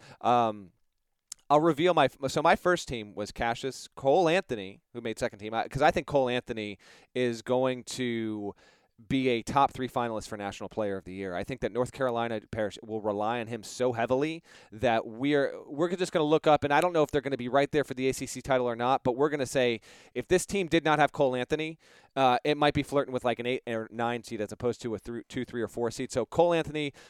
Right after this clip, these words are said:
Cassius Winston, Miles Powell, and then, um, two other players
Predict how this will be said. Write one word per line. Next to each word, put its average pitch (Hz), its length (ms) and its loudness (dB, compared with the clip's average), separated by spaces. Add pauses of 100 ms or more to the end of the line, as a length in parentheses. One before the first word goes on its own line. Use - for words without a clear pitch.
(160)
Cassius 151 420 2
Winston, 127 360 -6
Miles 131 320 4
Powell, 120 500 4 (300)
and 120 160 -4
then, 117 520 0 (360)
um, 107 640 0 (520)
two 170 200 2
other 185 180 6
players 147 480 4